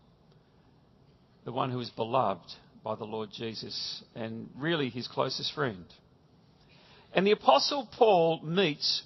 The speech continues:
privately with them. Let me give you a bit of his-, uh, history behind this meeting. Uh, the gospel history begins when the Lord Jesus Christ, who is the incarnate Son of God, the second member of the Trinity, came down from heaven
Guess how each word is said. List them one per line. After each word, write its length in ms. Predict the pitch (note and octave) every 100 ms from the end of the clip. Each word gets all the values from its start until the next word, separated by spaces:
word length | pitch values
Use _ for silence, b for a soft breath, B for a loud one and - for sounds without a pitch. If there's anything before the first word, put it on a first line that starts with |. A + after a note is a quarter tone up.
| -
privately 460 | F#3+ E3 E3 D#3+ D#3+
with 200 | E3 C3+
them. 140 | C3
Let 120 | G#3+
me 80 | A#3
give 120 | F#3+
you 80 | F#3
a 40 |
bit 120 | E3 D#3+
of 80 |
his-, 380 | - E3 - - - -
uh, 200 | C#3+ C3+
history 720 | A#2+ G#3 - - C3 A2+ C#3+ - b b b -
behind 480 | - - D#3+ D#3+
this 180 | D3+ -
meeting. 340 | D3 C3+ G2 E2 - b b b -
Uh, 220 | C3 - - -
the 80 | E3
gospel 580 | D3 A#3+ C4 - A3+ G#3+
history 460 | F3+ G#3 - G3
begins 1120 | E3 E3+ D3 G3+ A3+ D#3 G2+ C3+ C#4 - - - b b b -
when 140 | E3
the 80 | F3
Lord 320 | F3 G#3 B3
Jesus 380 | - G3+ F#3 F#3+ -
Christ, 400 | D#3+ D#3+ E3 -
who 100 | D#3
is 120 | C#3
the 140 | D3
incarnate 600 | D#3 - - F3+ G3 A3+ - b b
Son 360 | - - F3+ A3
of 160 | F#3
God, 380 | E3+ C3 A#2+ D3+
the 60 | D3
second 400 | - G3+ A3 G3+
member 220 | G3 F#3+
of 80 | F#3+
the 60 |
Trinity, 360 | F#3+ E3+ C#3+ C#3+
came 380 | - F#3 A3+ A3+
down 220 | G3 G3
from 180 | G3 E3+
heaven 380 | D3+ A2 C#3+